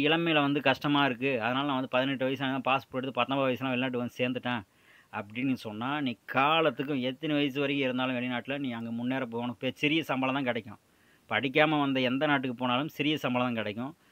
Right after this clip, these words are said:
அப்ப பதினெட்டு வயசுல நீ வந்துட்ட அப்படின்னா, குடும்ப வறுமை அப்படி இப்படின்னு சொல்லி வந்துட்ட அப்படின்னு சொல்லி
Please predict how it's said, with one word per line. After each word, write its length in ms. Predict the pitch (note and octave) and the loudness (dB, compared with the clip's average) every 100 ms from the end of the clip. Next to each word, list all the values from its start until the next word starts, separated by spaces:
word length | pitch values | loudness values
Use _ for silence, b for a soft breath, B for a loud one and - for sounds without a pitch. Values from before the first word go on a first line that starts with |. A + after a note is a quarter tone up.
| b b | b b
அப்ப 160 | B2+ B2+ | -2 0
பதினெட்டு 380 | B2+ C3+ C#3 B2+ | 2 2 2 2
வயசுல 260 | D3+ F3 D3+ | 0 0 -2
நீ 20 | |
வந்துட்ட 340 | B2+ B2+ C#3 C#3+ | 0 0 2 2
அப்படின்னா, 340 | A#2 A#2 A#2+ E3+ F#3 | 2 0 0 -2 -2
குடும்ப 300 | C3+ C#3+ C3 | -2 2 4
வறுமை 320 | B2+ C3 C#3 | 4 2 0
அப்படி 220 | B2+ B2+ | 0 -2
இப்படின்னு 220 | A#2+ C3 C3+ | -6 -6 -4
சொல்லி 120 | B2 | -4
வந்துட்ட 360 | A#2 A#2 A#2 B2+ B2 G2+ b b b b b - | -4 -4 -4 -2 -2 -6 b b b b b -10
அப்படின்னு 320 | A2 A#2+ C3 | -6 -4 -4
சொல்லி 180 | C3 B2 | -2 0